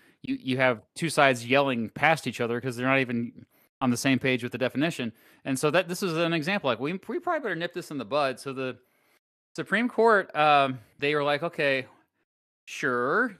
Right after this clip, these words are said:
Scientifically speaking, a tomato was a fruit." However, Justice Horace Gray, uh, said, "Hey, you know, um, when words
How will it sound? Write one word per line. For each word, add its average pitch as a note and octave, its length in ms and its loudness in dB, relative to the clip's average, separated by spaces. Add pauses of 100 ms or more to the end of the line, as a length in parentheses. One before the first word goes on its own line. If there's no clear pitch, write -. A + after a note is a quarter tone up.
(120)
Scientifically D4 600 -6
speaking, G#3+ 560 0
a E3 180 0
tomato D3+ 400 2
was C#3 140 -4
a C#3 40 -8
fruit." - 440 -4 (280)
However, A#3 800 2 (520)
Justice D#3+ 440 0
Horace F3+ 420 -2
Gray, D3+ 720 -2 (680)
uh, C#3+ 160 2
said, D#3 280 -2
"Hey, F#3+ 220 0
you E3 160 -8
know, F3 320 -4
um, D3+ 460 -2 (1400)
when E3 260 -2
words G3+ 500 -2